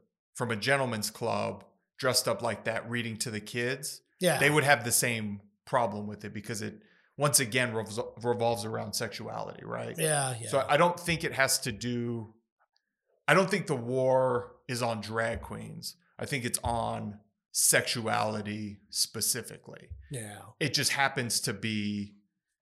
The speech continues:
Speaker 1: right now in pop-, you know, in popular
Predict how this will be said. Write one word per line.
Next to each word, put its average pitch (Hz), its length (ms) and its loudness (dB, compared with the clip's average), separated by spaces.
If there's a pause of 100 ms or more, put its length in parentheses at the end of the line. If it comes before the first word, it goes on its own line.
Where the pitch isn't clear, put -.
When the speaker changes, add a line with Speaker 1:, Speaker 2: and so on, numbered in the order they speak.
(360)
Speaker 1:
right 127 300 0
now 117 300 0
in 104 100 -4
pop-, - 480 -4
you 139 100 -4
know, 104 300 -4
in 107 100 -10
popular 107 880 -2